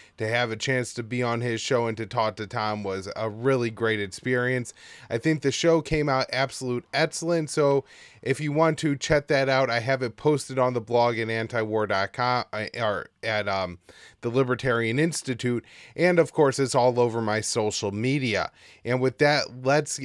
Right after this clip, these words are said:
oh, and I'm on Judge Napolitano's show Monday, June twenty-fourth at two P M Eastern Time. If you can, catch it live. If not, watch after. Let's get into it today.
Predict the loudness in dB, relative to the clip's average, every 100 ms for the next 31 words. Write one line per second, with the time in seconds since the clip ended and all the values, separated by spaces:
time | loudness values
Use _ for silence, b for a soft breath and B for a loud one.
0 | 2 4 4 2 0 2 2 0 0 2
1 | 4 4 2 -4 0 0 0 -2 -2 0
2 | -2 0 2 2 2 2 2 4 4 4
3 | 0 _ -20 -20 _ -10 -2 2 2 0
4 | -2 0 0 2 4 4 2 -2 -2 -2
5 | -2 -2 -2 0 2 0 -4 -4 -6 -2
6 | 0 0 -2 -6 B B B -2 -2 0
7 | 0 2 0 0 0 0 0 2 2 0
8 | -4 -6 -4 0 0 0 -2 0 0 0
9 | -2 0 0 0 b b b 0 2 2
10 | 0 -2 2 2 0 -2 -2 0 -2 -2
11 | -4 -2 -2 -2